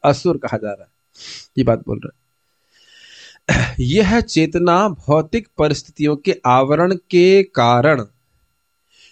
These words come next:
विकृत रूप से प्रतिबिंबित हो सकती है। जिस प्रकार रंगीन कांच से परावर्तित प्रकाश उसी रंग का प्रतीत होता है,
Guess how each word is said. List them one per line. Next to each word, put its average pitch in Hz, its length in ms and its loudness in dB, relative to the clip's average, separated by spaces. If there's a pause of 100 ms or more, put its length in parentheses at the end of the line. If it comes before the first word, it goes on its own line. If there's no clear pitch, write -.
(160)
विकृत 165 720 0
रूप 151 400 -2
से 160 640 2 (140)
प्रतिबिंबित 147 720 -2 (200)
हो 214 120 4
सकती 139 360 -4
है। 101 160 -6 (100)
जिस 214 280 0
प्रकार 175 480 0
रंगीन 139 560 0
कांच 147 220 0
से 175 260 0
परावर्तित 139 760 0
प्रकाश 135 540 0
उसी 170 320 0
रंग 135 200 0
का 180 160 -2
प्रतीत 185 500 -4
होता 127 240 2
है, 95 240 -6